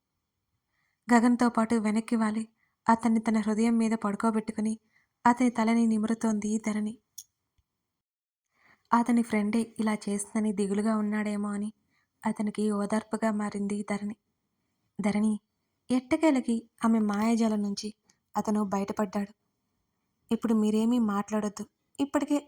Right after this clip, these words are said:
ఆలస్యమైపోయింది, ఇక నిద్రపోండి" అని మెల్లిగా మందలించి మాట్లాడుతూనే నిద్రలోకి జారుకుంది ధరణి.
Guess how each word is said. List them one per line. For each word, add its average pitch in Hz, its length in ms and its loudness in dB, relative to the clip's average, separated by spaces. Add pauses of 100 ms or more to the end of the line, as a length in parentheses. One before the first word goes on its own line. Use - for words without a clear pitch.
ఆలస్యమైపోయింది, 214 840 -2 (480)
ఇక 220 140 -2
నిద్రపోండి" 214 800 0 (440)
అని 233 140 4
మెల్లిగా 214 440 0
మందలించి 208 680 -2 (400)
మాట్లాడుతూనే 220 680 0
నిద్రలోకి 214 540 -2
జారుకుంది 208 640 -4
ధరణి. 208 300 -4